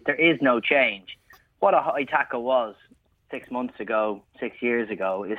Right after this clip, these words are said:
still a high tackle now. There, there is no change there. The, the main change has been if a player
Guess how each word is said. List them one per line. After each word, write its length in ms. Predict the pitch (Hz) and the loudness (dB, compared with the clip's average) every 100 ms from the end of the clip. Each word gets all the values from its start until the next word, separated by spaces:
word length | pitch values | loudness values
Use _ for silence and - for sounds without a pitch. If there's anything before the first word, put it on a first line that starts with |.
| - | -4
still 180 | 127 120 | 2 2
a 60 | |
high 180 | 110 107 | 2 2
tackle 360 | - 104 - 98 | 0 -2 -4 -2
now. 220 | 110 101 | 0 0
There, 200 | 104 101 - - _ | -2 -6 -12 -20 _
there 100 | 127 | -4
is 240 | 135 151 127 | 0 0 0
no 200 | 120 113 | 0 0
change 460 | - 139 139 127 | 0 0 0 -4
there. 160 | 104 95 | -10 -12
The, 160 | 107 131 - | -8 -8 -8
the 60 | 131 | -6
main 340 | 139 185 202 | -4 -2 -4
change 360 | - 123 117 104 | -4 -2 -2 -6
has 120 | 101 | -10
been 340 | - 110 95 90 - _ _ _ | -6 -8 -8 -18 -20 _ _ _
if 160 | 147 - - | 0 0 -6
a 60 | 123 | -8
player 560 | - 147 131 113 101 | 0 2 2 0 -4